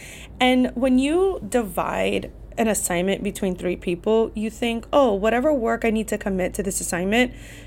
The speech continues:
sure, like, it's not so pressing because it's only worth ten points." But when you take on the whole assignment as a whole, you feel like, "Damn, like, I'm putting in all this fucking work for ten points,"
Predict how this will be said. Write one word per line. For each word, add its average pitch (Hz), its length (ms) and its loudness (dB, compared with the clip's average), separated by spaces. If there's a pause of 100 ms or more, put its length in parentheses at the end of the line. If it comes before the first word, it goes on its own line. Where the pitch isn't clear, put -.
sure, 320 320 4
like, 196 180 2
it's 208 200 -2
not 240 160 -2
so 240 180 2
pressing 240 560 0
because 226 240 -2
it's 214 140 -4
only 220 160 0
worth 185 300 0
ten 180 220 -6
points." 196 520 -2 (340)
But 240 80 2
when 233 160 4
you 247 120 6
take 294 340 2
on 214 220 0
the 208 80 2
whole 208 200 0
assignment 202 560 0
as 190 160 0
a 180 80 2
whole, 190 500 2 (300)
you 240 160 4
feel 277 380 4
like, 233 360 0
"Damn, 214 360 2
like, 185 140 0
I'm 208 120 0
putting 277 280 4
in 269 200 2
all 208 140 2
this 240 160 2
fucking 220 400 -2
work 180 240 0
for 185 160 -4
ten 180 380 -6
points," - 500 -8